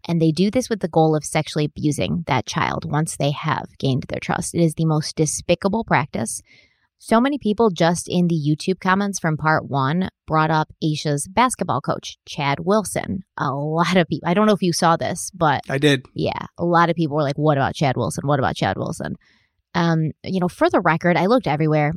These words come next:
Speaker 1: I couldn't find any specific statement from law enforcement that Chad Wilson had been cleared or ruled out as a suspect, but they really don't mention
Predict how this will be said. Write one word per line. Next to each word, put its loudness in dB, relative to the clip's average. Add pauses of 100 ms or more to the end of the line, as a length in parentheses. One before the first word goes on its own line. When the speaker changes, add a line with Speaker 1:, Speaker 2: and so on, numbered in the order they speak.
(100)
Speaker 1:
I -8
couldn't 0
find 2
any 2
specific -2
statement 0
from 2
law 0
enforcement 0
that 0
Chad -2
Wilson 0
had 2
been -2
cleared -2
or -2
ruled -2
out 0
as -4
a -4
suspect, -2 (520)
but -2
they 4
really 4
don't 4
mention 4